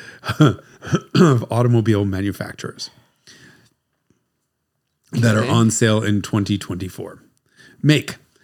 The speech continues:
Speaker 1: Acura. Okay, so think about it. We're gonna blurt out what we think of
Speaker 2: It's
Speaker 1: who
Speaker 2: like, it's
Speaker 1: drives
Speaker 2: too
Speaker 1: it.
Speaker 2: broad. You need to talk about, like, which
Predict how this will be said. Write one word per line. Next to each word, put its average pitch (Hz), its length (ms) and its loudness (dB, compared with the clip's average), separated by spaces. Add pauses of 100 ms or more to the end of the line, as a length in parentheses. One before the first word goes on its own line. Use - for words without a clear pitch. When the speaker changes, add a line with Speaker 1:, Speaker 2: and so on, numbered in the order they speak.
(180)
Speaker 1:
Acura. 131 420 -4 (520)
Okay, 120 300 -4 (220)
so 135 520 0
think 175 240 0
about 208 180 2
it. 196 60 0
We're 147 140 2
gonna 139 160 4
blurt 127 440 2
out 131 300 0
what 110 200 -4
we 120 260 2
think 113 360 0 (120)
of 98 400 -6 (320)
Speaker 2:
It's - 180 -4
Speaker 1:
who 185 60 4 (100)
Speaker 2:
like, 202 180 4
it's - 80 -2
Speaker 1:
drives 123 160 2
Speaker 2:
too 131 100 4
Speaker 1:
it. - 80 0
Speaker 2:
broad. 202 340 0
You 165 100 2
need 190 160 0
to 214 80 -4
talk 190 300 -6
about, 175 220 -2
like, 147 120 -4
which 151 300 -4